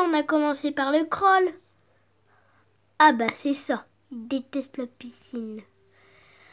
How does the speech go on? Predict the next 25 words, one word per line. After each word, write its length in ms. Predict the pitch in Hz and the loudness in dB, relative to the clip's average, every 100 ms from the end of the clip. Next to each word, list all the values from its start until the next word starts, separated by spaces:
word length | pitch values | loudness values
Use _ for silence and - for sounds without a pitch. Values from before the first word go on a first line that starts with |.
| - - | -20 -4
Bon 240 | 302 339 | 0 0
bah, 680 | 285 240 233 226 220 208 - _ _ | 0 0 0 -2 -4 -8 -12 _ _
pendant 340 | 254 262 254 | -12 -8 -8
ce 100 | 233 | -10
temps-là, 420 | - 247 233 247 | -10 -8 -4 -4
il 80 | 277 | -4
faut 160 | - 240 | -6 -8
aller 180 | 220 208 | -8 -8
à 120 | 202 | -8
l'école. 420 | 240 - 208 226 - | -10 -10 -12 -14 -14
Ouais, 340 | 240 233 233 - - _ _ _ _ | -12 -12 -12 -16 -20 _ _ _ _
allez. 300 | 285 247 269 _ - _ _ _ _ _ _ | -8 -6 -8 _ -20 _ _ _ _ _ _
Bon 120 | 285 370 415 | -8 -4 -2
bah 220 | 302 262 - | 0 -2 -6
Tom, 240 | 302 339 381 | -4 -2 -2
euh, 480 | 311 277 254 254 254 262 _ _ _ _ _ - | -4 -6 -6 -6 -8 -12 _ _ _ _ _ -20
on 100 | 254 | -10
va, 520 | 262 262 262 254 262 | -6 -4 -4 -4 -4
je 80 | 269 | -6
vais 80 | 269 | -8
appeler 320 | 269 285 269 | -6 -6 -4
le 60 | |
docteur. 440 | 262 277 - 220 226 - - _ _ _ _ _ _ | -6 -8 -10 -16 -16 -20 -20 _ _ _ _ _ _
D'accord, 400 | 285 294 302 311 311 | -12 -12 -10 -10 -8
maman. 420 | 294 269 240 240 | -8 -10 -12 -14